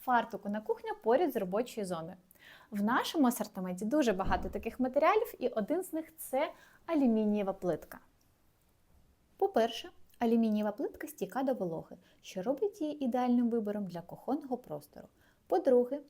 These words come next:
її гладка поверхня та відсутність швів забезпечують легке очищення і запобігають накопиченню бруду.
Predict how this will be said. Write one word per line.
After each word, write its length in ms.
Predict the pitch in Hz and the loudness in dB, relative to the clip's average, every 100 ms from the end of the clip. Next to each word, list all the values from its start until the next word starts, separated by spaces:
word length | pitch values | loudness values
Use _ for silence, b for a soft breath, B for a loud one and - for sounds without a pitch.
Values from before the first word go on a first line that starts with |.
| _ | _
її 160 | - 220 | -2 0
гладка 360 | 202 202 - 196 | 0 -2 -4 -8
поверхня 560 | 185 180 160 - - - | -6 -6 -6 -8 -18 -10
та 60 | |
відсутність 500 | 170 170 175 180 175 | -10 -8 -10 -10 -8
швів 280 | - 208 381 - b b b | -6 -4 -4 -6 b b b
забезпечують 720 | 180 180 190 - 185 185 180 | -4 -2 -2 -2 -4 -4 -8
легке 240 | 180 180 175 | -10 -6 -6
очищення 600 | 165 - 349 - 381 370 - | -4 -4 -6 -6 -12 -14 -6
і 100 | - | -4
запобігають 680 | 427 330 208 185 180 220 294 | -2 -4 -4 -4 -4 -6 -4
накопиченню 600 | 220 180 175 196 202 214 | -8 -8 -8 -8 -6 -6
бруду. 320 | 170 151 147 | -8 -10 -14